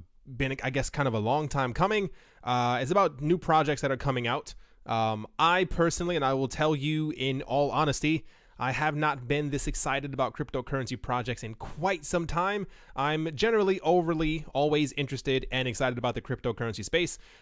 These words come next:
Uh, but there are two new things that are going to be launching that, uh, have a similar feeling to them of when I first got into cryptocurrencies. So I've,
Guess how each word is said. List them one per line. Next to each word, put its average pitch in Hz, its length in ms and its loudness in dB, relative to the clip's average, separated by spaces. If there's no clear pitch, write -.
Uh, 120 400 4
but 135 180 4
there 170 180 4
are 151 200 4
two 185 260 2
new 175 160 6
things 165 240 0
that 143 100 0
are 143 60 2
going 143 240 0
to - 80 -6
be 139 100 0
launching 131 500 0
that, 127 360 0
uh, 120 280 4
have 180 360 -2
a 170 180 2
similar 220 880 0
feeling 214 540 2
to 190 200 2
them 156 300 2
of 139 320 4
when 151 300 2
I 139 240 0
first 175 320 2
got 151 100 2
into 151 180 0
cryptocurrencies. 175 880 0
So 135 260 2
I've, 131 460 0